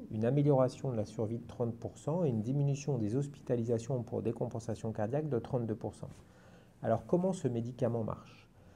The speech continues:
Donc, pour vous expliquer comment il marche, il faut que je vous rappelle donc, euh, ce que c'est que l'amylose à transthyrétine. Donc, l'amylose à transthyrétine est liée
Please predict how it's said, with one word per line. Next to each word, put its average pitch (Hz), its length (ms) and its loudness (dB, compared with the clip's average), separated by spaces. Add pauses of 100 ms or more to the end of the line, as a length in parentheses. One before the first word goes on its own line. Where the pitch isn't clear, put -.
(300)
Donc, 117 120 -4
pour 123 260 2
vous 113 240 0
expliquer 143 460 2
comment 117 260 2
il 117 120 2
marche, 185 400 -2
il 113 40 -10
faut - 140 -2
que 123 80 0
je 120 80 -4
vous 113 80 2
rappelle 135 400 8
donc, 117 180 0 (140)
euh, 104 120 2
ce - 120 -12
que 117 140 -4
c'est 165 220 2
que 170 120 -4
l'amylose 113 380 0
à 98 80 0
transthyrétine. 113 800 -2
Donc, 135 160 0
l'amylose 139 400 4
à 135 80 4
transthyrétine 127 840 -2
est 135 80 4
liée 147 440 4